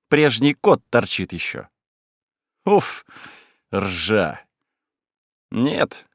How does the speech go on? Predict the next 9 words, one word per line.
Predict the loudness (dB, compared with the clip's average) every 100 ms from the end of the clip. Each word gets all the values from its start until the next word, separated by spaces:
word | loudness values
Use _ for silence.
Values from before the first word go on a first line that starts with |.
| -14
к | -4
мастеру | 2 2 2 2 2
у |
меня | 2 2 4 6 4 2 _ -4
претензий | -2 0 2 4 4 2
нет | 2 2
никаких. | 0 2 0 0 -4 -6 -12 _ _ _ _ _
Она | -4 2 4
оказалась, | 4 4 2 4 4 4 2 -4